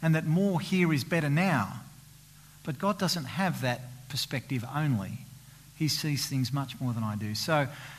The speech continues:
um, when we struggle with unanswered prayer or prayers that get answered in different ways,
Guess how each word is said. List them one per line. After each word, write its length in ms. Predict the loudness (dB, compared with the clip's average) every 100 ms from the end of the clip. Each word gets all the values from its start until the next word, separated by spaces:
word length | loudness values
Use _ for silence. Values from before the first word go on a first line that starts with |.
| -14 -2
um, 380 | 0 2 2
when 200 | 6 8
we 100 | 8
struggle 640 | 6 4 2 2 2 0 -2 0
with 420 | 0 0 -2 -10 -10
unanswered 580 | -2 2 2 2 0 -4
prayer 360 | -4 0 2 0
or 200 | -2 -8
prayers 300 | -2 0 0
that 60 | -2
get 140 | 0
answered 320 | 0 0 -2
in 140 | 0 0
different 440 | -2 -6 -6 -6
ways, 680 | -6 -6 -8 -8 -4 -4